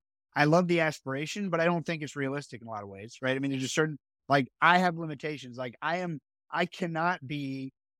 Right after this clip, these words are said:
Shaquille O'Neal. Like, I'm not gonna get in the N B A. I was not born seven-foot-six and eight hundred pounds. Like, it's just not gonna happen. Now, could I find an alternate path? Well, I mean, maybe, but I'm just not that gifted at the game of basketball, whatever, whatever it is. And so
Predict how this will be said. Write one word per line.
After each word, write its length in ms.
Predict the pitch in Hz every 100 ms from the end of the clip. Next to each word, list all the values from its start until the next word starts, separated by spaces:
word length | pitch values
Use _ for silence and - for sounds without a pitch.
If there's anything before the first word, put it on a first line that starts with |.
| _ _ _ _
Shaquille 400 | - 143 170 151
O'Neal. 380 | 139 139 117 87
Like, 240 | 107 135 - -
I'm 260 | 160 165
not 240 | 165 170 175
gonna 160 | 175
get 180 | 147 147
in 80 | 143
the 80 | 143
N 120 | 143
B 180 | 135 147
A. 360 | 151 120 120 - _ -
I 100 | 139
was 180 | 147 143
not 240 | 175 147
born 480 | 143 170 147 143 139 - _ _
seven-foot-six 1000 | - - 156 160 143 165 143 - 160 -
and 80 | 139
eight 120 | 151
hundred 200 | 147 135
pounds. 200 | 170 151
Like, 120 | 143
it's 80 | 139
just 140 | 156
not 240 | 170 170 151
gonna 140 | 143
happen. 240 | 147 151 147
Now, 200 | 151 143 - -
could 120 | - 196
I 80 |
find 280 | 175 202 208
an 60 | 185
alternate 460 | 180 180 185 175
path? 260 | 160 165 175
Well, 160 | 143 135
I 40 |
mean, 200 | 135 127 - _ _
maybe, 280 | 143 180 240
but 120 | 233
I'm 80 | 202
just 180 | 190 208
not 160 | 208 202
that 180 | 196
gifted 280 | 160 180 180
at 140 | 170 147 _ _ 147
the 160 | 135
game 200 | 127 131
of 60 | 160
basketball, 500 | 214 180 - 110 104
whatever, 340 | 113 147 147
whatever 240 | 131 170 226
it 120 | 247
is. 100 | - _ _ -
And 180 | 170
so 360 | - 185 175 160